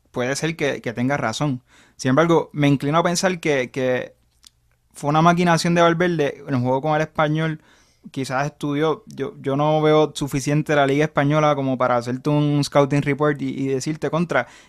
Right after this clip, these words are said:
eh, por esa banda no vamos a tener tanto peligro", pero fue un riesgo que asumió y le salió bien con la Juve, el, el, el atacante, eh, más diestro,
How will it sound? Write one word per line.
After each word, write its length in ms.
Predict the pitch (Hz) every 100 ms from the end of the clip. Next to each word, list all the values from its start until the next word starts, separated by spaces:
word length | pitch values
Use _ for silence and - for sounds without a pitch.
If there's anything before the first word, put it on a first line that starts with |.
| -
eh, 120 | 131
por 200 | 139 131
esa 160 | 139
banda 260 | 156 160 156
no 160 | 147 147
vamos 340 | 151 151 151
a 40 |
tener 200 | 151 151
tanto 300 | 147 156 156
peligro", 320 | 147 170 180 147
pero 160 | 131
fue 160 | 123 139
un 120 | 151
riesgo 280 | 151 160 160
que 60 |
asumió 400 | 156 147 147 175
y 40 | 170
le 80 | 135
salió 300 | 135 139 156
bien 200 | 180 175
con 260 | 147 135
la 100 | 131
Juve, 380 | 143 180 151 139
el, 300 | 139 131 139
el, 240 | 143 127 127
el 100 | 127
atacante, 640 | 117 117 123 143 156 147 - - - _
eh, 300 | 147 135 123
más 260 | 131 147 135
diestro, 600 | 147 151 - 147 139